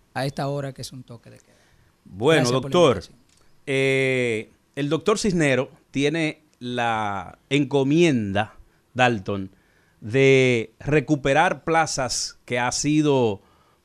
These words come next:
Speaker 2: perdida por la corriente política, o más bien por los seguidores de Leonel Fernández.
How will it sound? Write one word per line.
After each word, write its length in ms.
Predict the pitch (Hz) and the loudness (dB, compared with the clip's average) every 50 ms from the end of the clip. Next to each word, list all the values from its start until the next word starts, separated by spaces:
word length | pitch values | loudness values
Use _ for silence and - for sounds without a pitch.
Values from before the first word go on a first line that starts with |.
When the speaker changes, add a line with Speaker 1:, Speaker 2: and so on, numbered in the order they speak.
| _ | _
Speaker 2:
perdida 680 | - 139 123 117 107 135 143 131 117 117 107 110 - _ _ _ _ _ _ - - - - | -4 -2 -2 0 0 2 2 2 2 2 0 -2 -4 _ _ _ _ _ _ -12 -12 -8 -4
por 260 | - 139 143 143 127 | -2 0 0 0 0
la 160 | 123 120 117 | -2 -4 -4
corriente 540 | - 120 113 117 113 120 131 139 135 131 131 | -4 -6 -6 -6 -4 -2 -2 -2 -4 -4 -6
política, 800 | 110 107 117 110 113 131 135 135 131 117 - - 110 117 - - _ - | -4 -4 -4 -2 -2 -2 -2 -2 -4 -6 -4 -4 -6 -6 -6 -12 _ -14
o 100 | 101 95 | -10 -6
más 160 | 107 113 113 | -6 -4 0
bien 420 | 120 127 131 123 120 113 110 107 _ _ _ _ _ _ _ _ - | 2 2 2 2 2 0 -4 -8 _ _ _ _ _ _ _ _ -2
por 200 | 135 147 143 139 | -2 0 0 -2
los 120 | 131 117 | -4 -4
seguidores 460 | - 110 107 101 104 113 123 123 120 110 | -4 -4 -4 -4 -2 -2 -2 -2 -2 -4
de 120 | 110 107 | -4 -4
Leonel 280 | 101 98 104 110 107 - | -4 -4 -6 -6 -8 -8
Fernández. 840 | - 104 92 98 107 113 113 104 90 76 76 - - - - | -10 -10 -8 -6 -4 -2 -2 -4 -4 -6 -8 -10 -8 -10 -10